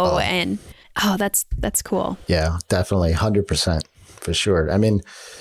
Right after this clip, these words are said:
Speaker 1: obviously at the very basic, it's, you know, leads, customers, raving fans, those kind of things. But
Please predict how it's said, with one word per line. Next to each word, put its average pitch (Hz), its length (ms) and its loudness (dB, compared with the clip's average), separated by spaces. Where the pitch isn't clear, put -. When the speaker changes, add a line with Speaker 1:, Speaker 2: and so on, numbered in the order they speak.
Speaker 1:
obviously 101 420 2
at 87 100 0
the 95 80 0
very 90 220 2
basic, 90 440 2
it's, - 380 0
you 92 120 2
know, 78 140 0
leads, 90 580 0
customers, 87 840 0
raving 87 340 2
fans, 82 540 -2
those 98 220 2
kind 82 220 -2
of 76 80 -4
things. 92 360 0
But - 400 -2